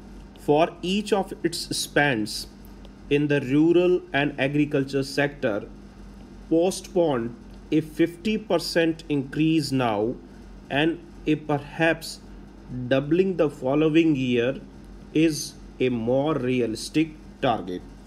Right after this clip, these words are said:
अब देखो यहाँ पे अपन किस तरीके से इस सवाल को जो है वो हल करने का यहाँ पे प्रयास करेंगे, ये चीज़ें यहाँ पे अपन को ध्यान रखनी है। देखो यहाँ पे,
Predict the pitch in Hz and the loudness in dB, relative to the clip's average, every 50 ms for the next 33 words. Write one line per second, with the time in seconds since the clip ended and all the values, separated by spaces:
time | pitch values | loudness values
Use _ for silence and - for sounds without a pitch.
0 | - - - - - - - - - - - - - - - 220 277 - 247 247 | -20 -20 -20 -18 -18 -18 -20 -20 -20 -20 -18 -18 -10 -4 -2 0 0 0 2 2
1 | 285 247 196 165 151 131 117 - 160 180 196 - - 220 214 208 214 220 202 202 | 2 4 4 4 4 2 2 0 0 -2 2 4 4 4 4 2 0 -2 -2 0
2 | 202 - 190 - - 196 170 170 165 170 185 190 185 - 196 185 - - 165 - | 0 -2 -2 0 0 0 0 0 0 2 0 0 2 0 0 0 0 -4 -8 -6
3 | - - - 123 117 120 123 143 160 170 165 180 165 139 156 151 139 147 147 156 | -4 -2 0 0 2 4 4 4 4 2 2 0 0 2 0 0 0 0 0 0
4 | 156 151 143 139 147 143 - - 127 127 135 135 135 - 143 135 123 120 120 120 | 0 0 0 0 -2 -4 -2 -2 -2 0 0 0 0 0 0 0 0 -2 -2 -6
5 | 110 - 147 135 143 - 110 110 113 123 135 143 - - - 135 127 127 127 110 | -2 -2 -2 -2 0 0 0 2 2 2 2 0 0 -2 0 0 2 2 2 0
6 | 104 101 110 151 151 - - - - - - - - 131 131 135 160 202 233 220 | 0 0 -2 -2 -4 -8 -14 -18 -18 -18 -16 -12 -10 -8 -6 -2 0 0 0 0
7 | - 190 175 165 185 190 180 170 151 143 139 139 - 165 160 160 156 147 143 - | 0 -2 0 2 2 2 2 2 0 -2 -2 0 0 0 0 2 0 -2 -2 0
8 | 180 190 175 135 135 127 127 123 - - - - 104 98 98 104 95 92 - - | -2 -2 0 0 -2 0 0 0 -2 -4 -6 -6 -4 -4 -4 -2 -4 -4 -4 -6
9 | 104 107 107 113 104 - - - | -6 -6 -6 -8 -10 -12 -12 -14